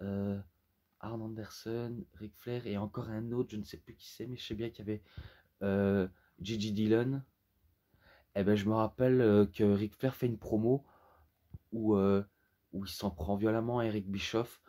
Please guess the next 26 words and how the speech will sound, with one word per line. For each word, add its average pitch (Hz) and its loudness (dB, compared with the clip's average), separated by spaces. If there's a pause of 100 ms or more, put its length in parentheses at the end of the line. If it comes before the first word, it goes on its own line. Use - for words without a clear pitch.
(320)
en 101 -2
le 98 2
provoquant 110 -2 (540)
et 117 0
jusqu'à 113 2
ce - -2
qu'il 127 -2
en 104 2
même 123 4
en 120 4
saignait 120 0
de 113 -2
la 107 6
bouche. - -4 (1300)
Donc, 95 -4
euh, 85 -2 (360)
rien 110 -2
qu'il 101 -10
parle, 117 -4
eh 101 0
ben, 87 0
il 85 -2
saigne 113 -4
de 107 2
la 98 2
bouche. - -6